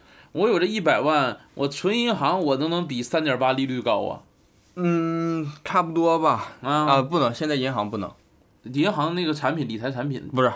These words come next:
Speaker 2: 那也保证不了，现在也保证不了，就是因为保证不了，所以这个才整体都下调。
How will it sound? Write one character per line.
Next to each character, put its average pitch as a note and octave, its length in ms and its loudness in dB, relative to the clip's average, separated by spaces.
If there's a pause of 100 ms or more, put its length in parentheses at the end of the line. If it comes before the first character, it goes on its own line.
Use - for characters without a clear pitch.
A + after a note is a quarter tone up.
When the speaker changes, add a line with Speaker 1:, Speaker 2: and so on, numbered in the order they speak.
Speaker 2:
那 A#2+ 120 -2
也 A2 200 0
保 G2+ 260 0
证 A#2+ 140 -2
不 A#2+ 80 -2
了， G2+ 180 -4 (520)
现 C3 120 -2
在 B2 80 0
也 A#2+ 80 0
保 G2+ 160 -2
证 G#2 140 -4
不 G#2 80 -4
了， E2+ 80 -4
就 G#3 200 2
是 F3 80 0
因 E3+ 140 -2
为 D#3 100 0
保 A2+ 220 0
证 C#3+ 180 -2
不 D3+ 120 -2
了， E2 240 -4
所 - 180 -4
以 A2 180 -2
这 A2 140 -4
个 G2+ 140 -4
才 F#2 180 -8
整 G2+ 180 -4
体 G2 140 -6
都 G2+ 180 -6
下 G2 220 -6
调。 - 320 -14